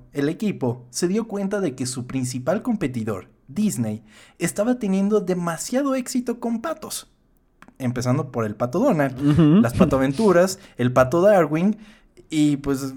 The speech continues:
Speaker 1: así que decidieron ceder con la idea de los tres
Speaker 2: Sí, pues
Speaker 1: hermanos
Speaker 2: sí.
Speaker 1: emplumados. <laughs>
Speaker 2: Que, o sea, siempre yo creo que será como compararlos,
Speaker 1: Ujú.
Speaker 2: ¿no?
Speaker 1: Sí, sí, sí. Sí, porque justo Plucky era la versión bebé de, de, de Lucas. Pero, eh,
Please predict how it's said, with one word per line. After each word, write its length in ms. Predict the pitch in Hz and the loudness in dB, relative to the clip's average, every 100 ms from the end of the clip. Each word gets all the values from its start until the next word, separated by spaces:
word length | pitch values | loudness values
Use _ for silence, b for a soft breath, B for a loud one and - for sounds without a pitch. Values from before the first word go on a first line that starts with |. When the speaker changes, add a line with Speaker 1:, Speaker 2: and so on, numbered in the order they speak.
| - | -4
Speaker 1:
así 240 | 151 143 | -4 -4
que 120 | 147 147 | 0 2
decidieron 500 | 131 127 127 139 135 | 2 2 2 2 0
ceder 340 | 131 123 123 | 0 0 0
con 160 | 151 156 | -2 0
la 100 | 127 | 0
idea 240 | 127 127 - | 0 -2 2
de 140 | 170 | 2
los 160 | 151 127 | 2 -2
tres 140 | 156 | 0
Speaker 2:
Sí, 80 | 127 151 | 6 6
pues 200 | 139 127 | 6 4
Speaker 1:
hermanos 40 | 123 | 4
Speaker 2:
sí. 80 | 117 | 2
Speaker 1:
emplumados. 680 | - 175 294 233 139 - - | 2 -2 -2 -2 -2 -6 -6
<laughs> 1300 | 180 - 190 214 196 202 - 202 - - 226 247 - | -4 -4 -6 -6 -4 -6 -8 -8 -10 -14 -14 -10 4
Speaker 2:
Que, 160 | 175 156 | 6 8
o 80 | 160 | 6
sea, 140 | 165 | 6
siempre 280 | 175 175 180 | 6 6 6
yo 100 | 170 | 8
creo 160 | 175 | 6
que 100 | 160 | 6
será 220 | 165 151 143 | 6 6 6
como 200 | 156 135 | 4 4
compararlos, 600 | 131 123 127 143 135 123 | 4 6 6 6 4 0
Speaker 1:
Ujú. 40 | 131 | 0
Speaker 2:
¿no? 140 | 220 | -2
Speaker 1:
Sí, 140 | 139 | -4
sí, 140 | 127 123 | -4 -4
sí. 200 | 123 127 - - _ _ | -4 -6 -8 -20 _ _
Sí, 160 | - 214 | -4 -2
porque 280 | 190 190 190 | 0 -2 -2
justo 340 | 190 208 247 | -2 -2 -2
Plucky 360 | 233 208 202 214 | 2 0 2 2
era 160 | 196 202 | 4 4
la 120 | 165 | 4
versión 480 | 135 123 147 160 147 | 2 0 -2 -2 0
bebé 360 | 139 127 131 | 2 4 2
de, 340 | 127 127 110 107 | 2 2 0 -4
de, 480 | 117 110 104 101 117 | -6 -4 -4 -8 -8
de 160 | 120 | -4
Lucas. 340 | 117 127 127 123 B B _ | -2 -2 -4 -8 B B _
Pero, 260 | 185 185 - | -2 -2 -2
eh, 140 | 170 | -10